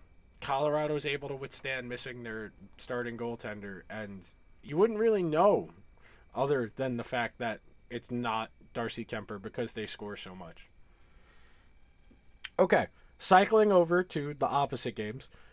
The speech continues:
the games that were played on Sunday, today as I'm recording. Number one, Boston back from the dead.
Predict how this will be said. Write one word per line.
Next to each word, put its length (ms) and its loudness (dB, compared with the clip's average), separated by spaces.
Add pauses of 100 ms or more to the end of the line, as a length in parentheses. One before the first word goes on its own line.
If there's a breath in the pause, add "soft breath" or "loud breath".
(180 soft breath)
the 100 -8
games 280 -2
that 180 -4
were 80 -4
played 300 -4
on 240 -4
Sunday, 480 -4
today 420 -6
as 200 -8
I'm 180 -12
recording. 480 -8
Number 240 6
one, 140 2 (500 soft breath)
Boston 640 12 (240)
back 240 10
from 160 2
the 80 2
dead. 240 -4